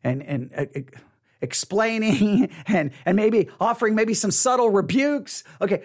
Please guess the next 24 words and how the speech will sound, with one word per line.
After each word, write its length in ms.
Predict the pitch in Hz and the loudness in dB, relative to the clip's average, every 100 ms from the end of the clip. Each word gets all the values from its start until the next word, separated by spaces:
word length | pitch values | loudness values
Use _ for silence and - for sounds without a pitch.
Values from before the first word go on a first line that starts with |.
| - | -4
because 340 | 233 - 220 | -4 2 2
I, 280 | 185 196 - | 2 0 -2
because 420 | 175 185 - 175 | 0 0 2 0
the, 400 | - - 139 - 165 | -4 -8 -2 -2 0
the 160 | 151 | -4
steps 540 | 131 - 247 247 240 - | -4 -4 -2 -2 -4 -6
here 240 | 220 214 | -2 -2
for 100 | 202 | -2
the 80 | 151 | -6
synthesis 600 | - 214 190 - 170 139 | -4 -2 -4 -4 -4 -2
method 300 | 156 - 160 | -4 -2 -4
is 160 | 160 147 - | -4 -6 -8
actually 420 | - 233 - 185 147 | -8 -6 -4 -2 -2
quite 480 | - 180 180 - | -2 -2 -2 -6
simple. 600 | - - 180 175 110 90 _ _ - - | -8 -2 -2 -2 -8 -12 _ _ -10 -2
But 220 | 190 202 | -2 0
by 140 | 208 | -2
the 80 | 208 | -2
time 380 | - 240 302 285 | -4 -2 -2 -2
you 80 | 220 | -4
get 200 | 247 - | -6 -4
to 80 | |
this 300 | 175 131 220 | -2 0 -2
part, 540 | - - 202 226 240 | -4 -6 -2 0 -2